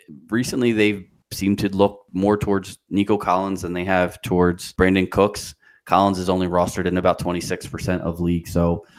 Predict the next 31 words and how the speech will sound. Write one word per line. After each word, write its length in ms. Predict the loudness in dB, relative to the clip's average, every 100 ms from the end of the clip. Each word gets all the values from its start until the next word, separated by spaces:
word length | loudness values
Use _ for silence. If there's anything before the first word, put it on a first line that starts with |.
| -20 -8
again, 260 | 0 0
if 160 | 0 0
you're, 280 | 2 2 2
these 240 | 0 4
are, 220 | 2 2 0
these 180 | 2 6
are 100 | 8
more, 640 | 8 8 6 4 0 -8 _
you 100 | -2
know, 120 | 2
after 680 | 2 2 0 0 2 -2 -4 _
Van 260 | -2 0 2
Jefferson 460 | 2 2 0 0 0
and 120 | 0
Darius 360 | 0 0 -2
Slayton, 360 | -2 -2 0 -2
we're 120 | -4
starting 320 | -2 0 0
to 80 | -4
get 140 | -4 -4
a 40 |
little 220 | -2 -2
bit 160 | -2 -2
more 260 | 0 0
into 640 | 0 -4 -6 -6 -6 -8 -2
guys 340 | 2 4 2
who, 320 | 0 0 -2 -4 _ _ _ _ _ _ _ _
again, 420 | -2 0 0 -4 0
they're 100 | 2
gonna 160 | 4
be 380 | 4 2 0 -6